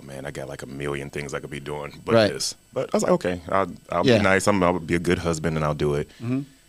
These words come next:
Speaker 1: So he gets to asking medical questions. So he's like, "Hey, uh, <clears throat> have either, either one of you ever had a surgery?" So I'm like, "What the fuck does that have to do about if we're arguing or not?" But, uh,
Speaker 2: Right.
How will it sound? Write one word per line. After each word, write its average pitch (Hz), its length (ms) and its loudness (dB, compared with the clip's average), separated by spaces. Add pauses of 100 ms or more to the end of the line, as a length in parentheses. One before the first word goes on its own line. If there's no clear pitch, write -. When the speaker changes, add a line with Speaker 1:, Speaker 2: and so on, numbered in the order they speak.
(100)
Speaker 1:
So 98 320 6
he 107 240 0
gets 95 220 2
to - 100 0
asking 78 460 0
medical 92 320 2
questions. 71 440 -2
So 78 120 -4
he's 76 200 -4
like, 73 280 -4
"Hey, 78 400 -2 (120)
uh, 60 300 -8 (160)
<clears throat> - 300 2 (720)
have 104 180 4
either, 101 280 4
either 104 220 4
one 95 180 4
of 90 120 0
you 80 140 -2
ever 78 180 2
had 87 180 0
a 78 60 -2
surgery?" 73 560 -2
So - 220 -4
I'm 151 140 -8
like, 67 180 -8
"What - 220 -16
the - 60 -20 (160)
fuck - 200 -10
does 95 120 -8
that 110 140 -4
have 123 140 -2
to 87 80 -6
do 92 300 2
about 90 340 -2
if 85 100 -6
we're 98 160 0
arguing 76 460 -2
or 69 40 -10
not?" 73 220 -8
But, - 120 -2
uh, 110 40 2
Speaker 2:
Right. 98 140 2